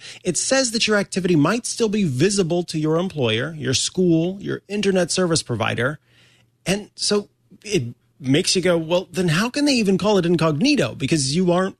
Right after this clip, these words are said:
actually incognito." To really stop people from seeing the sites you visit,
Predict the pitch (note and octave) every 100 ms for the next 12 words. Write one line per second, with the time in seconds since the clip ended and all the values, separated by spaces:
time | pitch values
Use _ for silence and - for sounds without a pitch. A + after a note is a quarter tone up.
0 | D3+ D#3+ D#3 D3 A#2+ A#2+ C#3+ C3 B2+ B2+
1 | C3+ C3 C4+ F3 F#2+ - _ - - _
2 | - F3+ E3 - _ - B2 D#3 D4 F4+
3 | E3 G#2 - - - - G2+ G#2 _ A#2+
4 | A2+ G#2+ G#2+ B2 - A2+ - A#2+ A#2 A2
5 | G2+ G#2 A#2+ A2 - - A#2+ E3 F#3+